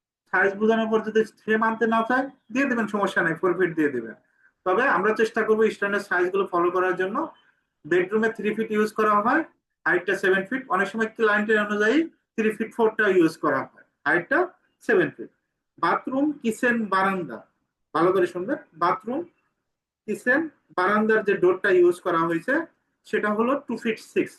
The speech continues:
লেন্থ টু ফিট সিক্স, হাইট সেভেন ফিট। এখন কিচেনে অনেক সময় থ্রি ফিটও ইউজ করা হয়, তবে কম, একেবারে কম। এখানে এখন আমি আপনাদের যে কাজটা শিখাবো, যে যদি কিচেনে থ্রি ফিট ইউজ করতে বলে, থ্রি ফিট ইউজ করে দিবেন।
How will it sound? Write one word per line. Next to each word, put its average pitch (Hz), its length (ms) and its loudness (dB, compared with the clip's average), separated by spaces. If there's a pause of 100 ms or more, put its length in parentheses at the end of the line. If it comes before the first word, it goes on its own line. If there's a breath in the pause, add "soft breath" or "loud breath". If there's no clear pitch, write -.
লেন্থ 220 360 -2
টু 214 120 -2
ফিট 220 200 -2
সিক্স, - 480 -6 (560)
হাইট 180 300 0
সেভেন 262 480 -2
ফিট। - 280 -8 (580)
এখন 220 360 0
কিচেনে 277 400 0
অনেক 254 220 0
সময় 240 240 -2
থ্রি 240 280 -4
ফিটও 220 260 2
ইউজ 175 280 4
করা 175 200 0
হয়, 196 180 -2
তবে - 280 -2
কম, - 340 -2 (120)
একেবারে 165 440 0
কম। 214 260 -2 (1300)
এখানে 220 480 2 (160)
এখন 208 400 -2
আমি 214 280 0
আপনাদের 233 400 0
যে 220 140 0
কাজটা 196 260 -2
শিখাবো, 180 500 -2 (100)
যে 202 420 2
যদি 185 500 4
কিচেনে 208 520 -6
থ্রি 214 200 -4
ফিট 214 180 -6
ইউজ 202 220 -2
করতে 190 240 -4
বলে, 175 200 2
থ্রি 247 180 -12
ফিট 220 180 -14
ইউজ 220 180 -4
করে 220 220 0
দিবেন। 190 240 0